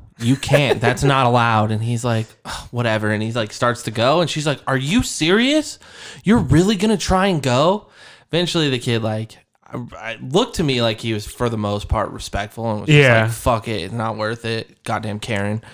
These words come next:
Speaker 1: And then, like, turns around and
Speaker 2: Right.
Speaker 1: goes, his, you know, the other way. So, ran into a Karen.
Speaker 2: Fucking Karens, man. I would have been like, "Fucking go, dude."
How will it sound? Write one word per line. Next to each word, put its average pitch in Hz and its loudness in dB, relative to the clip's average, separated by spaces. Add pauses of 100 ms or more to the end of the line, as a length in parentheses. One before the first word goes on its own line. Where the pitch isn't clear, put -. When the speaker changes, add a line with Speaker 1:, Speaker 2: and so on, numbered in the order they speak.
(340)
Speaker 1:
And 117 2
then, 110 2
like, 110 4
turns 120 2
around 107 2
and 107 0
Speaker 2:
Right. 110 -4
Speaker 1:
goes, 104 0
his, 107 -10 (240)
you 117 -6
know, 107 -4
the 82 -10
other 101 -6
way. 95 -10 (1600)
So, 127 -6 (260)
ran 127 2
into 127 4
a 135 0
Karen. 117 2
Speaker 2:
Fucking 110 2
Karens, 101 -4
man. 98 -8 (280)
I 127 4
would 180 8
have 170 6
been 156 6
like, 139 2
"Fucking 175 -4
go, 151 0
dude." 156 -2